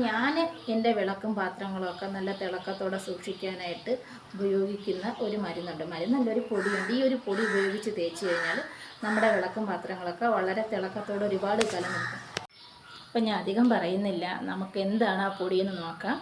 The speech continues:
നമുക്ക് നമ്മുടെ വീഡിയോയിലേക്ക് പോകാം. അപ്പം എല്ലാവരും എൻ്റെ ചാനൽ നന്നായിട്ട് കാണണം, ഫുള്ള് കാണണം. വീഡിയോ ഫുള്ള് കണ്ടിട്ട് അതിൻ്റെ കമൻറ്റ് ഇടണം, ഷെയർ ചെയ്യണം, ഫ്രണ്ട്സിനും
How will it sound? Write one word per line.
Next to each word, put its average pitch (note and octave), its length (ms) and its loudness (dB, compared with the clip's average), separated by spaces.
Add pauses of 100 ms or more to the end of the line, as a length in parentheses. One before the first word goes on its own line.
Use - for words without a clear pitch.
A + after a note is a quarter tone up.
(140)
നമുക്ക് F#3+ 320 -2
നമ്മുടെ F3+ 300 -2
വീഡിയോയിലേക്ക് F3 580 -2
പോകാം. F3 420 -2 (440)
അപ്പം G#3 120 -2 (120)
എല്ലാവരും G3 540 4
എൻ്റെ F#3 160 0 (100)
ചാനൽ F#3+ 360 -2 (120)
നന്നായിട്ട് F3+ 520 -2
കാണണം, F3+ 500 -2 (120)
ഫുള്ള് F#3+ 340 0
കാണണം. F3+ 360 -2
വീഡിയോ G3 260 2
ഫുള്ള് G3+ 340 4
കണ്ടിട്ട് E3+ 400 -2 (400)
അതിൻ്റെ G3+ 320 2
കമൻറ്റ് F#3+ 400 2
ഇടണം, F3 300 0 (160)
ഷെയർ F#3 400 -2
ചെയ്യണം, F3+ 280 0 (100)
ഫ്രണ്ട്സിനും G3 520 -4